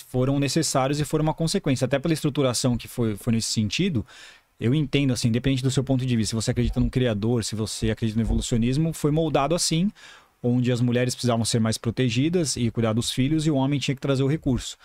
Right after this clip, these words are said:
Esse modelo é o que funcionava pra que a civilização continuasse se mantendo. E a consequência cultural vem, na minha interpretação, aí vem de ponto de vista, né? Alguns interpretam que é a condição social imposta, eli-, elitista, capitalista. Eu interpreto que é uma consequência do comportamento humano nesse caso,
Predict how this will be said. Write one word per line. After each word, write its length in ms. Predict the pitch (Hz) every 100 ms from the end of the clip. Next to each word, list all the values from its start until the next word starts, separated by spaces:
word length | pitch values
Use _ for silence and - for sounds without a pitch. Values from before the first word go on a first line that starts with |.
| - - -
Esse 200 | 113 -
modelo 480 | 151 147 107 170 170
é 40 |
o 40 |
que 80 | 131
funcionava 800 | - 143 127 160 143 131 147 165
pra 260 | - 147 143
que 140 | - 143
a 40 |
civilização 560 | - 135 139 139 131 127
continuasse 360 | 143 147 139
se 60 | -
mantendo. 440 | 165 190 151 117 - - - 123
E 80 |
a 60 | 123
consequência 500 | 175 196 175 180 170
cultural 480 | 156 151 160 135 156
vem, 200 | 160 160
na 80 | 180
minha 280 | 139 139 196
interpretação, 680 | 220 160 151 131 - 123 107
aí 100 | 117
vem 160 | 113 117
de 100 | 110
ponto 180 | 131
de 80 | 131
vista, 240 | 160 113 113
né? 60 | 107
Alguns 180 | 110
interpretam 320 | 123 127 127 123
que 60 |
é 20 | 123
a 20 |
condição 360 | 123 117 123
social 340 | 110 120 - 117
imposta, 420 | 110 117 131 131
eli-, 180 | 110 110
elitista, 500 | 120 123 - 175 -
capitalista. 580 | 139 107 139 127 165 - - - - -
Eu 100 | 135
interpreto 360 | 170 151 151
que 60 | 156
é 20 |
uma 100 | 156
consequência 680 | - 175 185 202 165 151 165
do 40 |
comportamento 600 | 165 165 165 156 151 147
humano 300 | 180 143 139
nesse 220 | 117 104
caso, 320 | - 92 87